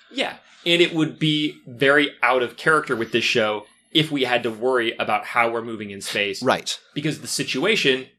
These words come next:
Speaker 1: is fundamentally an adventure story situation. There's a leak in the ship, and we gotta go try to, like, patch it up somehow while we're under attack, or
Speaker 2: Yeah,
Speaker 1: whatever.
Speaker 2: rather than spend ten minutes arguing about all the preparations you need to make in order to get out there, you just get the hell out there.
Speaker 1: Yeah, yeah.
Speaker 2: Yeah.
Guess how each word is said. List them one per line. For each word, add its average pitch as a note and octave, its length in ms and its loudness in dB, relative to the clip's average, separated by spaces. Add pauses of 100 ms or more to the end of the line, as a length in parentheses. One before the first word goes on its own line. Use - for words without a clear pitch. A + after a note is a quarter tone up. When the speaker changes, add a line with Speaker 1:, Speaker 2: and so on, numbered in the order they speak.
(120)
Speaker 1:
is B2+ 120 2
fundamentally C3 540 2
an A2+ 80 -2
adventure B2 320 0
story A2 200 2
situation. G2 460 -2 (200)
There's C3+ 180 -4
a B2+ 60 4
leak F3 220 4
in D3 80 2
the C#3 40 0
ship, C3+ 380 0 (340)
and C3+ 140 -6
we C#3 80 -4
gotta C3 240 2
go C3 240 2
try B2+ 220 0
to, B2 80 0
like, A2+ 260 0
patch C3+ 300 -2
it B2+ 80 4
up C3+ 120 2
somehow A2+ 400 0
while A2 120 0
we're A2 100 -2
under A2 140 -4
attack, G2 360 0 (160)
or A2+ 160 -6
Speaker 2:
Yeah, B2+ 360 6
Speaker 1:
whatever. F3+ 180 -2
Speaker 2:
rather F3+ 300 6
than D3 240 0
spend C#3+ 320 2
ten C#3 260 4
minutes B2+ 260 4
arguing A#2+ 440 6
about A2+ 180 6
all A2+ 100 6
the A2+ 60 2
preparations G#2+ 640 2
you A2+ 100 2
need G2+ 80 0
to G#2 40 2
make G2+ 180 2
in G#2+ 80 0
order G2+ 220 2
to G2 80 -4
get A2+ 100 0
out C3+ 220 2
there, G2+ 300 -2 (340)
you A#2+ 140 0
just C#3 420 2
get A#2+ 220 2
the A2 60 -2
hell G2+ 180 2
out E2 180 0
there. - 280 -6 (120)
Speaker 1:
Yeah, F#3 340 0
yeah. B2+ 140 0
Speaker 2:
Yeah. - 100 0